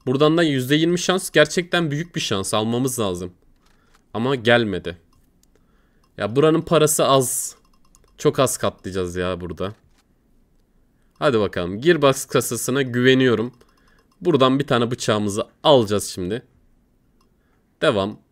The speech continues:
Son dört kasa. Hadi oğlum.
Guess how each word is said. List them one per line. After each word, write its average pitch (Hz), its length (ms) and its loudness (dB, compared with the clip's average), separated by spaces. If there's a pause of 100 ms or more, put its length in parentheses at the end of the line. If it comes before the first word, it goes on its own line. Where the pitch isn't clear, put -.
(140)
Son 151 300 0
dört 143 200 4
kasa. 110 420 -2 (3000)
Hadi 113 200 0
oğlum. 104 320 0